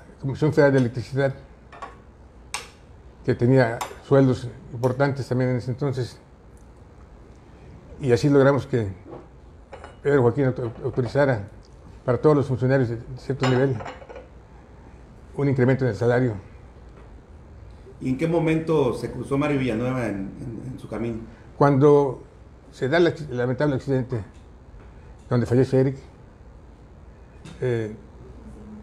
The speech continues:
Speaker 1: llega a la, a la Secretaría de Desarrollo Económico en ese entonces, que, que así se llamaba.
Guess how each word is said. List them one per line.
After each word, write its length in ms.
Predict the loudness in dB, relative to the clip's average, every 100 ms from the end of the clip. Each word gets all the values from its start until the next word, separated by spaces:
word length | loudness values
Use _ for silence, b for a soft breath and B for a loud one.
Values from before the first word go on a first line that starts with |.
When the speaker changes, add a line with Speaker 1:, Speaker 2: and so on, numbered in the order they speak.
| -20 0
Speaker 1:
llega 460 | 4 6 4 2 -6
a 40 |
la, 100 | -10 -8 -8
a 40 | -8
la 60 |
Secretaría 320 | -8 -4 0
de 40 | 0
Desarrollo 340 | 0 -2 -4 -8 -14 -20 -20 -20 -6
Económico 380 | 0 2 4
en 60 | 2
ese 100 | 0
entonces, 320 | -2 -2 -4
que, 120 | -12 -14 -16 -20 -20 -20 -20 -20 -20 -20 -20 -20 -20 -12
que 80 | -8
así 100 | -4
se 120 | 2
llamaba. 320 | 4 4 2